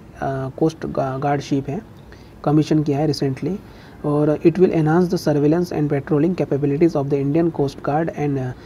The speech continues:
reinforce their role as a sentinels of our seas। It is the fourth in series of seven nine,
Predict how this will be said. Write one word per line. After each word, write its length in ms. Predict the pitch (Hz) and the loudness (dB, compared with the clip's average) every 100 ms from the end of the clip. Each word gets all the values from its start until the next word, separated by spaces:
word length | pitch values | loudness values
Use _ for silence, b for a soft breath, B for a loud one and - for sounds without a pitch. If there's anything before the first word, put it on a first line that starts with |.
| B B 151 | B B 4
reinforce 680 | 185 170 151 175 185 180 143 | 6 6 4 2 2 0 0
their 260 | 147 139 | 0 2
role 300 | 139 170 185 | 2 2 2
as 180 | 151 147 | -2 -2
a 60 | 151 - | -2 -2
sentinels 760 | 147 147 - 180 151 196 - - B B B 147 | -2 -2 0 0 0 -2 -6 -18 B B B 0
of 100 | 156 151 | 0 -2
our 240 | 139 156 | -2 -2
seas। 400 | - 139 131 - B B B B | -2 -4 -4 -8 B B B B
It 80 | 160 | 0
is 80 | 185 | 2
the 160 | 175 151 | 2 -2
fourth 400 | - 160 175 175 | 0 4 4 4
in 200 | 165 151 | 0 2
series 360 | 151 160 160 | 2 2 2
of 140 | 135 135 | -4 -8
seven 440 | - 156 165 160 | 0 2 4 2
nine, 180 | 143 139 | 0 -4